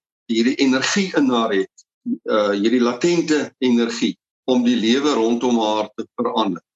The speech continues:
'n beter lewensplek van te maak, letterlik om haar liggie te laat skyn. Maar daai, dis net latente energie, dit moet eers in beweging gebring word wanneer sy gaan besluit, sy gaan die viool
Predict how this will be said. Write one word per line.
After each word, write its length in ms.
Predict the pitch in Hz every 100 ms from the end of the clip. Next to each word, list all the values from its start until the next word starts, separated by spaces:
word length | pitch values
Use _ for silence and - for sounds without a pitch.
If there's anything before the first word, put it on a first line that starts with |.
| 110
'n 120 | 95
beter 280 | 123 127 127
lewensplek 800 | 113 117 120 120 - - 110 -
van 220 | 113 101
te 100 | 110
maak, 260 | 101 87 - - -
letterlik 420 | 127 127 139 127
om 140 | 143 120
haar 180 | 117
liggie 280 | 107 110 117
te 100 | 117
laat 220 | 104 98
skyn. 320 | - - 80 - _ _ _ _
Maar 400 | - 120 120 -
daai, 340 | 113 131 151 139 123
dis 160 | 135 135
net 160 | 160 170
latente 540 | - - 190 190 143
energie, 460 | 123 113 110 - 120
dit 160 | 127 185
moet 200 | 175 160
eers 200 | 151 -
in 160 | 139
beweging 640 | 131 120 117 135 139 127 123
gebring 420 | 120 107 110 107
word 200 | 101 - _ _ _ _ 98
wanneer 360 | 117 117 123
sy 280 | 123 135 127
gaan 260 | 127 127 123
besluit, 480 | 117 - 135 131 123
sy 140 | 120
gaan 220 | 117 147
die 100 | 139
viool 440 | - 135 117 117